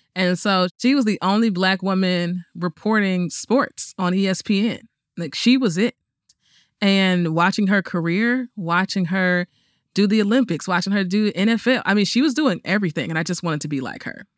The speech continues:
And I quickly understood how influential media could be. And then as I got older, studied it, really how powerful it is.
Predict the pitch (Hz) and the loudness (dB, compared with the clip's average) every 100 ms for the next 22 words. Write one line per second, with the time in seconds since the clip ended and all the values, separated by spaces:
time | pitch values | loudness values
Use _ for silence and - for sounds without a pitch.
0 | 185 175 170 160 160 _ _ - 277 240 | -2 0 0 -2 -4 _ _ -4 0 0
1 | 214 185 180 175 - 196 180 156 _ - | 2 0 0 0 0 0 0 -4 _ -2
2 | 202 160 180 190 170 175 196 165 160 165 | 0 2 0 -4 -4 -4 -2 -2 -2 -4
3 | 143 135 156 151 127 76 180 - 185 175 | -4 -6 -4 -4 -4 -6 -10 -2 0 2
4 | 208 196 170 170 160 139 - 233 269 254 | 2 2 2 0 -2 -2 0 2 2 2
5 | 175 165 226 220 - 180 170 170 160 160 | 0 0 -2 -4 -4 0 0 0 0 -2
6 | 170 - - 202 285 180 175 139 80 - | -2 -6 0 2 4 2 2 0 -2 -12
7 | _ _ - 180 151 135 151 139 127 120 | _ _ -4 0 0 -2 -4 -4 -4 -6
8 | 190 - | -8 -10